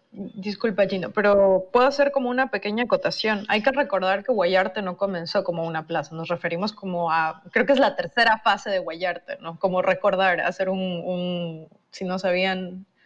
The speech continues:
dentro como de la historia del proyecto Guayarte, primero había como un plan piloto en el cual se pintaron algunas paredes del centro,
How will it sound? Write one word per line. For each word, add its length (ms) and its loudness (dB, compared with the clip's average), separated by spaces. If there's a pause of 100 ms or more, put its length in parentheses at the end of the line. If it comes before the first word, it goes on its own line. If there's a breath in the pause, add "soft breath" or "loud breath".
(300 loud breath)
dentro 320 -2
como 220 -4
de 120 2
la 80 0
historia 360 -2
del 120 -2
proyecto 420 -4
Guayarte, 480 0
primero 640 -4
había 320 -4
como 320 -4
un 260 -6
plan 340 -6
piloto 520 -2
en 100 -8
el 140 -14
cual 260 0
se 140 -20
pintaron 600 -8
algunas 380 -12
paredes 380 -4
del 140 -4
centro, 760 -6